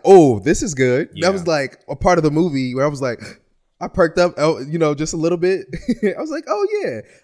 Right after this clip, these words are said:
Speaker 1: I like that scene." And then that's really, and I think, you know, to your point, it's, it's hard to go from that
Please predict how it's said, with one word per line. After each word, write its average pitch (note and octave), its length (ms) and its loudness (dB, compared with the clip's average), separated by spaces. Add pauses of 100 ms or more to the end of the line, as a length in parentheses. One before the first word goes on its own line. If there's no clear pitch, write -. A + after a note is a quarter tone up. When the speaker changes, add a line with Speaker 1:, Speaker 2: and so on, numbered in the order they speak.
Speaker 1:
I A3+ 80 -2
like A3 280 -2
that G3+ 200 -10
scene." D#3 400 -8
And A#2+ 140 -8
then A#2 320 -6 (260)
that's C#3+ 240 -8
really, C3 260 -10
and D3 120 -10
I F#3 40 -10
think, - 440 -14
you F3 140 -10
know, D3 300 -10
to - 100 -16
your F3+ 140 -8
point, E3+ 420 -12 (1000)
it's, - 220 -2 (300)
it's - 160 -10
hard F#3 400 -4
to D#3 80 -8
go A#2+ 240 -4
from A#2+ 220 -14
that G#2+ 300 -10